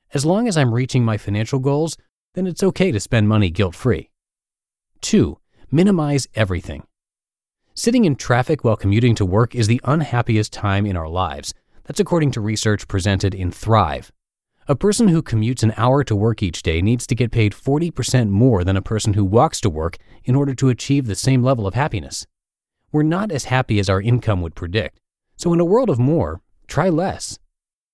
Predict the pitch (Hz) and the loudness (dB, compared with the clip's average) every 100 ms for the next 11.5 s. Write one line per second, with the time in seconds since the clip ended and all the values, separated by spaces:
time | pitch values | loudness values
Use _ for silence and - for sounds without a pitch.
0 | - 175 202 208 127 - 123 131 113 110 | -4 0 2 0 -2 2 4 4 0 -4
1 | 80 - - 98 92 92 92 76 - _ | -6 -10 -6 -6 -4 -4 -2 -4 -8 _
2 | _ _ _ _ - 180 151 139 135 131 | _ _ _ _ -4 0 2 4 2 0
3 | - 135 135 - 190 78 - _ _ _ | 2 2 2 0 -2 -2 -10 _ _ _
4 | _ _ - 160 156 139 107 117 87 71 | _ _ -4 0 2 2 0 -2 -4 -12
5 | _ _ _ _ _ - - 160 170 139 | _ _ _ _ _ -6 -2 0 0 2
6 | 131 127 - 117 104 78 - - - - | 0 0 0 0 0 -4 -12 -14 -14 -18
7 | _ _ _ _ - 180 - 190 160 - | _ _ _ _ -4 -2 2 2 2 0
8 | 151 160 151 143 127 147 147 80 - _ | 2 4 4 2 2 0 -2 -4 -8 _
9 | _ _ _ _ _ _ _ 165 175 165 | _ _ _ _ _ _ _ -4 -4 -2
10 | - 247 226 131 135 131 104 92 95 90 | -2 0 2 2 2 2 0 0 0 0
11 | 85 104 78 - | 0 -2 -2 -8